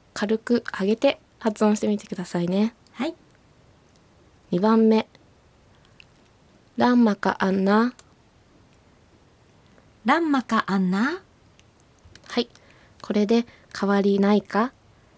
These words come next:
Speaker 1: という意味になりますね。
Speaker 2: はい。
Speaker 1: 三番目。トゥナシノアンナ？
Speaker 2: トゥナシノアンナ？
Speaker 1: はい。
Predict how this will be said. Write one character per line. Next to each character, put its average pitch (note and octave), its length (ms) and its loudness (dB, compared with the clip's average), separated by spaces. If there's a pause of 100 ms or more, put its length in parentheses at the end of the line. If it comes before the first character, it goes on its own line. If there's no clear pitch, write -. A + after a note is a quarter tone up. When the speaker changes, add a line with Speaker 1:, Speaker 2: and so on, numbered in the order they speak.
(220)
Speaker 1:
と A3 120 2
い A#3 180 4
う - 60 0
意 G#3+ 100 2
味 G3+ 120 4
に G3 140 2
な F#3+ 100 0
り F#3 100 -4
ま F#3+ 120 -2
す - 160 -2
ね。 A#3 300 2
Speaker 2:
は D4 160 -6
い。 E4+ 100 -10 (1120)
Speaker 1:
三 A3+ 320 2
番 A3+ 220 2
目。 A3 280 2 (1700)
ト - 120 -2
ゥ - 20 6
ナ B3+ 140 4
シ A#3 160 0
ノ G#3+ 180 2
ア F#3+ 140 -2
ン F#3+ 160 0
ナ？ G#3+ 280 0 (1800)
Speaker 2:
ト C4 100 0
ゥ C#4 40 4
ナ F4 140 4
シ D#4+ 100 -6
ノ C#4 240 0
ア G#3+ 80 4
ン G3+ 140 2
ナ？ C#4 360 0 (1400)
Speaker 1:
は - 180 -2
い。 C4 120 -2